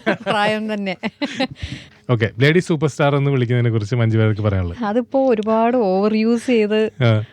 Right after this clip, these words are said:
Speaker 1: പല തരത്തിൽ അവനവൻ്റെ സൗകര്യത്തിനനുസരിച്ച് വ്യാഖ്യാനിക്കപ്പെട്ട്, ഏഹ്, അതിൻ്റെ ഭംഗി പോയ ഒരു വാക്കാണെന്ന് എനിക്ക് തോന്നുന്നുണ്ട്.
Speaker 2: അത് ഉപയോഗിക്കരുതെന്ന്, ഏഹ്, ആഗ്രഹിക്കുന്നുണ്ടോ?
Speaker 1: അത് ഞാൻ, എൻ്റെ ആഗ്രഹം ആ, ത്തിനനുസരിച്ചിട്ടാണോ ഇങ്ങനെ വിളിക്കുന്നതും
Speaker 2: എന്നാലും
Speaker 1: അതിൻ്റെ
Speaker 2: പറയാലോ.
Speaker 1: പേരിൽ,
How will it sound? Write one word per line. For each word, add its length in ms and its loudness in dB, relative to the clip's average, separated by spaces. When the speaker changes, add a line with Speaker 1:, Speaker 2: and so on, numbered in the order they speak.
Speaker 1:
പല 180 2
തരത്തിൽ 480 0
അവനവൻ്റെ 400 0
സൗകര്യത്തിനനുസരിച്ച് 1040 -2
വ്യാഖ്യാനിക്കപ്പെട്ട്, 960 -2
ഏഹ്, 240 -4
അതിൻ്റെ 260 2
ഭംഗി 320 4
പോയ 280 2
ഒരു 80 -2
വാക്കാണെന്ന് 560 -4
എനിക്ക് 220 -6
തോന്നുന്നുണ്ട്. 440 -8
Speaker 2:
അത് 240 2
ഉപയോഗിക്കരുതെന്ന്, 760 0
ഏഹ്, 320 0
ആഗ്രഹിക്കുന്നുണ്ടോ? 640 2
Speaker 1:
അത് 420 -8
ഞാൻ, 400 -6
എൻ്റെ 220 0
ആഗ്രഹം 580 -2
ആ, 380 -2
ത്തിനനുസരിച്ചിട്ടാണോ 880 0
ഇങ്ങനെ 240 -4
വിളിക്കുന്നതും 360 -4
Speaker 2:
എന്നാലും 380 2
Speaker 1:
അതിൻ്റെ 160 2
Speaker 2:
പറയാലോ. 200 2
Speaker 1:
പേരിൽ, 320 -2